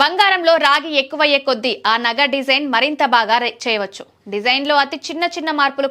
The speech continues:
కూడా చాలా అందంగా చేయవచ్చు. అదే రాగి తక్కువగా ఉంటే లోతైన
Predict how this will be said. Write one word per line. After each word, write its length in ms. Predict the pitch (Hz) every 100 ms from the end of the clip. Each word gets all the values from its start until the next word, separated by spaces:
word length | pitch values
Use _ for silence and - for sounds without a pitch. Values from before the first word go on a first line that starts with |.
| 269
కూడా 160 | 269 302
చాలా 220 | 277 262 247
అందంగా 340 | 240 269 247 233
చేయవచ్చు. 340 | 214 190 190 - _ - - - 214
అదే 160 | 277 320
రాగి 240 | 294 302 311
తక్కువగా 380 | 294 294 302 285 277
ఉంటే 180 | 269 277 302
లోతైన 380 | 254 294 294 269